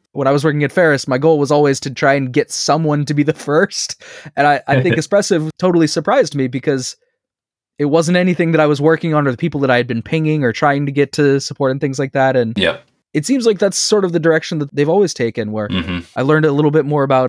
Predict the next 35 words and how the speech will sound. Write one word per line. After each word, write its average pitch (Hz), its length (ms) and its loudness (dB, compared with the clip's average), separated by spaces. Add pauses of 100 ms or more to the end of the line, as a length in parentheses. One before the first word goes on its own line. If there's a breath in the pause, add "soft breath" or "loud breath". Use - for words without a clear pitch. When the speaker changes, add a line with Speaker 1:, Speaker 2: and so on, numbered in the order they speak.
(140)
Speaker 1:
the 135 80 -2
software 135 360 0
folks - 400 -4
like 123 320 -2 (240)
Ivan 127 600 0 (140)
being 131 180 0
hired 120 240 0
Speaker 2:
Yeah. 117 80 -10
Speaker 1:
sort 139 140 0
of 127 40 -2
in 131 60 -4
the 131 80 -2
same 143 180 0
way, 190 320 2
that 123 120 -8
he 180 120 2
was 165 140 2
working 139 340 0
on 131 300 0 (340 soft breath)
one 135 140 0
of 139 80 2
those 147 160 2
other 202 160 2
projects 127 380 0
that 123 60 0
I - 20 2
was 120 100 -2
talking 120 240 -2
about, 107 180 -2
like 110 180 -4
the 117 100 -2
Ar-, 117 100 2
Arduino 147 360 2
support 143 520 0
and 113 320 -2